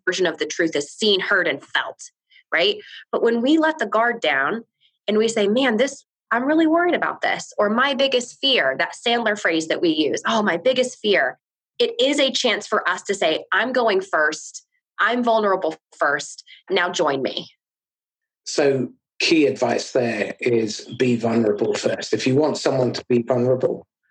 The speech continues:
Speaker 2: and to open up, you need to be vulnerable first.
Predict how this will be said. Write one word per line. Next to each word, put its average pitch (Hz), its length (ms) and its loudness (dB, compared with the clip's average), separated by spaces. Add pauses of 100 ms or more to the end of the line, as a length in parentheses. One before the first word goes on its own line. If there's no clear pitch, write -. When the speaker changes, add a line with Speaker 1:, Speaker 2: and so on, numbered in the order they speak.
(160)
Speaker 2:
and 110 120 -2
to - 120 0
open 117 300 0
up, - 260 -2 (400)
you 131 140 2
need 127 220 2
to 117 60 -8
be 113 140 0
vulnerable 104 540 0
first. - 560 -2